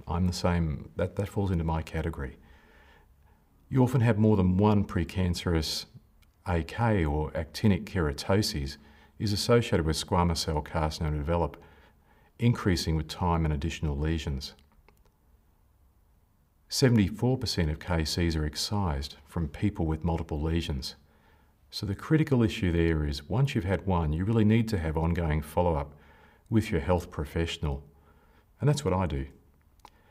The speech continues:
The probability of an A K transforming into an S C C is variable. Around about ten percent can become cancerous if untreated, and transformation's more common if you've had S C Cs in the past.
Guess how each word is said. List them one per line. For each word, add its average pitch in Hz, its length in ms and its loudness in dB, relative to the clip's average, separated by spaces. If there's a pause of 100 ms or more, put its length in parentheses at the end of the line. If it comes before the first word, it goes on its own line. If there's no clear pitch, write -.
(280)
The 113 80 -8
probability 131 500 6
of 87 80 4
an 90 80 4
A 92 140 4
K 90 240 2
transforming 95 720 0
into 82 140 0
an 78 80 0
S 82 160 0
C 90 140 -2
C 85 240 -2
is 76 120 -2
variable. 82 520 0 (480)
Around 131 160 4
about 98 240 2
ten 104 260 4
percent 107 420 0
can 92 140 -2
become 78 720 -2 (120)
cancerous 92 600 -2
if 85 100 -4
untreated, 95 640 -2 (880)
and 90 160 2
transformation's 101 800 2
more 85 200 0
common 117 340 2
if 80 160 -2
you've 82 120 -4
had 82 180 0
S 85 140 0
C 82 240 -2
Cs 80 400 -2
in 71 100 -2
the 71 80 -2
past. 71 600 -6